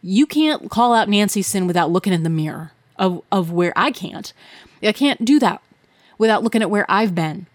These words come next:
And my rearview mirror is a scary thing without Jesus. I'm sure I'm not the only one. Maybe I can get a witness <laughs> on that. Now, raise your hand and I'll call on you last. Uh, Jesus bought my past. Jesus bought my past at a heavy price.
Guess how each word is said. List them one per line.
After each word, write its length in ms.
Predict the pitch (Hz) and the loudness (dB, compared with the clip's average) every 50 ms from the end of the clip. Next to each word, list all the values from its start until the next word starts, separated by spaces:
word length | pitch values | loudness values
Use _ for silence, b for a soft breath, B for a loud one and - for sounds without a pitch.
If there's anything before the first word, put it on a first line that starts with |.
| _ _ | _ _
And 140 | - 208 202 | -2 0 2
my 160 | 202 233 294 | 2 4 2
rearview 400 | 330 285 285 294 269 220 247 247 | 2 0 0 0 0 2 2 2
mirror 240 | 226 220 226 233 226 | 2 2 2 0 0
is 140 | - 185 160 | 0 -2 -2
a 80 | 170 160 | -2 -2
scary 560 | - - - - - 247 226 220 226 262 240 | -2 -2 -2 -2 0 0 2 2 0 -2 -2
thing 440 | - - 214 208 185 170 165 170 - B B B B B B B | -2 -2 -2 -2 0 -2 -2 -4 -8 B B B B B B B
without 320 | 180 180 175 156 156 - | -4 -2 -2 -4 -6 -6
Jesus. 600 | - 165 151 123 - - - 101 165 - - - - _ _ _ _ _ _ _ _ _ _ _ _ _ _ _ _ - | -6 -6 -6 -4 -6 -8 -8 -6 -4 -4 -4 -4 -6 _ _ _ _ _ _ _ _ _ _ _ _ _ _ _ _ -4
I'm 120 | - 185 | -2 -2
sure 180 | - - 226 226 | 2 2 2 4
I'm 80 | 208 | 4
not 140 | 214 220 208 | 4 2 2
the 100 | - 240 | 2 2
only 180 | 240 226 202 185 | 2 2 2 2
one. 200 | - 170 151 202 | 0 0 -2 0
Maybe 200 | 196 254 311 277 | 0 2 2 2
I 100 | 233 254 | 2 2
can 120 | - 233 | 2 2
get 140 | 262 339 330 | 2 2 2
a 20 | |
witness 380 | 311 339 330 262 226 247 - - | 2 2 2 2 0 -2 -2 -2
<laughs> 120 | 262 240 | -2 0
on 100 | - 339 - | 0 0 2
that. 460 | - 311 - - - 226 175 190 - B B B B B B B B B | 2 0 0 0 -2 -4 -4 -4 -8 B B B B B B B B B
Now, 160 | 214 214 202 | 2 2 2
raise 260 | 196 262 311 349 311 | 2 4 4 4 4
your 100 | 311 277 | 4 4
hand 320 | 311 294 254 220 214 185 160 | 4 4 4 2 2 0 -2
and 100 | 202 214 | 0 0
I'll 80 | 233 226 | 0 0
call 200 | - 277 262 262 | 2 2 2 2
on 100 | 240 202 | 2 0
you 100 | 170 160 _ _ _ - | 0 -2 _ _ _ -2
last. 340 | 208 202 175 175 - - B B B B B B | 0 0 0 0 -2 -6 B B B B B B
Uh, 60 | 190 | -2
Jesus 460 | 214 208 226 277 311 294 339 349 - | -2 0 2 2 4 4 4 2 2
bought 340 | - 226 226 226 233 226 - | 2 0 0 2 2 0 0
my 300 | 214 190 202 202 208 214 | 0 -2 0 2 2 0
past. 680 | - - - 175 170 156 - - - - - - - _ _ _ _ _ _ _ _ _ _ _ _ _ _ _ _ _ _ _ _ - | -2 -4 -6 -4 -4 -4 -4 -6 -8 -8 -8 -8 -12 _ _ _ _ _ _ _ _ _ _ _ _ _ _ _ _ _ _ _ _ -6
Jesus 380 | 185 208 254 277 247 302 233 208 | -2 0 2 2 2 2 0 0
bought 260 | 185 220 240 254 - | 0 0 0 2 0
my 160 | 240 226 220 | 0 0 0
past 380 | 214 - 190 196 196 196 - - - | 0 0 0 2 2 0 -2 -4 -4
at 140 | 180 175 | -4 -2
a 60 | 175 175 | -2 -2
heavy 320 | 156 170 190 175 170 180 | -2 -4 -4 -4 -4 -6
price. 560 | - - - 151 147 - - - - - - | -8 -10 -14 -14 -14 -12 -12 -8 -8 -8 -8